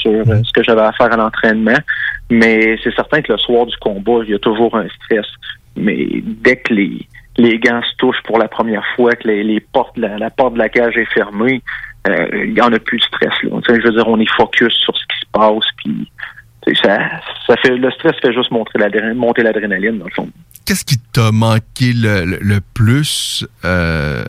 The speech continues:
Speaker 2: du, du sport, de, de rentrer dans une cage, de, d'affronter, de faire face à un adversaire ? C'est quel aspect qui t'a manqué le plus ?
Speaker 1: Ben, c'est vraiment ça, en fait, là, le, le fait de monter dans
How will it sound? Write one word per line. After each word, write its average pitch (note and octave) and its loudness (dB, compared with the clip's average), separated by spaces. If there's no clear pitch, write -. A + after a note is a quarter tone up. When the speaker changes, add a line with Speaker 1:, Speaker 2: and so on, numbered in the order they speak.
Speaker 2:
du, F#2 -4
du F#2 -2
sport, A2 0
de, F2+ 0
de G2 0
rentrer G#2 2
dans A2+ 2
une G2 2
cage, A2+ 0
de, F#2 0
d'affronter, G2 0
de A2+ 0
faire G2 -2
face - -2
à G#2+ 4
un F#2+ 2
adversaire ? F#2+ 2
C'est - -6
quel D#3+ 4
aspect C#3+ 2
qui - -18
t'a A2+ 0
manqué G2+ 2
le E2+ -2
plus ? - -4
Speaker 1:
Ben, D3 4
c'est D3 4
vraiment C3 2
ça, B2 -2
en A#2 0
fait, A#2+ -2
là, B2 2
le, A2+ 4
le A#2 0
fait C3 2
de B2+ -10
monter B2 -2
dans G#2 -4